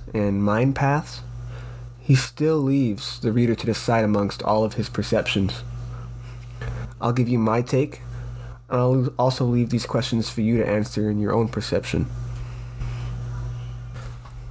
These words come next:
In the time of writing this novel,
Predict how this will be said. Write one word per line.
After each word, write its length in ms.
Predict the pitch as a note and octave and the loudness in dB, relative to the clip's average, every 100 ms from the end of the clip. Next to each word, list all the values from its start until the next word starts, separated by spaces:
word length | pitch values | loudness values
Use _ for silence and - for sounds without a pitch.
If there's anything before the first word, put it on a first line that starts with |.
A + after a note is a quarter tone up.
| - - - - | -14 -16 -16 -2
In 200 | C#3 D#3+ | 2 4
the 60 | E3+ | 2
time 480 | - C#3 C3 C3+ | 0 2 4 4
of 200 | B2 A2+ | 2 2
writing 300 | A#2+ A#2+ C3 | 2 4 4
this 220 | B2 B2+ A#2 | 4 2 2
novel, 420 | G2 F#2+ G2 | 2 2 0